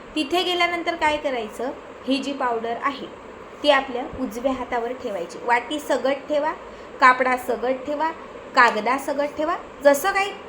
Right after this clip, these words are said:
ज्या भांड्यामध्ये असेल ते भांडं फक्त उजव्या हातात ठेवायचं आणि तीन वेळा शत्रूचं स्मरण करा. तीन वेळा फुंक मारायची, तीन वेळा शत्रूचं नाव घ्यायचं, सुहास, सुहास, सुहास,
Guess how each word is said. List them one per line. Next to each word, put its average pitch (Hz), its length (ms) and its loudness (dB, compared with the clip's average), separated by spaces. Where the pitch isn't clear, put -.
ज्या 311 180 10
भांड्यामध्ये 320 580 2
असेल 294 200 -2
ते 330 80 0
भांडं 269 300 0
फक्त 311 240 -6
उजव्या 254 320 -2
हातात 240 220 -6
ठेवायचं - 480 -8
आणि 233 120 0
तीन 311 460 -6
वेळा 302 180 2
शत्रूचं 262 460 -2
स्मरण 233 360 -4
करा. 220 260 -4
तीन 277 220 0
वेळा 233 160 -4
फुंक 220 300 -10
मारायची, 185 640 -12
तीन 285 160 0
वेळा 285 220 2
शत्रूचं 277 400 -4
नाव 262 180 -2
घ्यायचं, 262 340 -2
सुहास, - 460 -2
सुहास, 247 420 2
सुहास, 226 440 -4